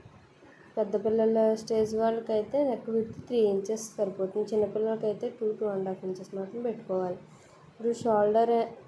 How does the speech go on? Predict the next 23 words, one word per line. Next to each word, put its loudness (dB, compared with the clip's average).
ఎంత -2
ఉన్నది 0
చూసుకోవాలి. -2
షోల్డర్ 2
విడ్త్ -2
వచ్చేసి 2
ఫైవ్ 2
అండ్ 0
హాఫ్ -2
ఇంచెస్ -2
వచ్చింది. -6
ఫైవ్ 2
అండ్ 4
హాఫ్ 0
ఇంచెస్ని -2
ఇక్కడ 0
డ్రా -2
చేసుకోవాలి. -8
ఈ 4
విధంగా 4
డ్రా 2
చేసుకున్న 0
తర్వాత 0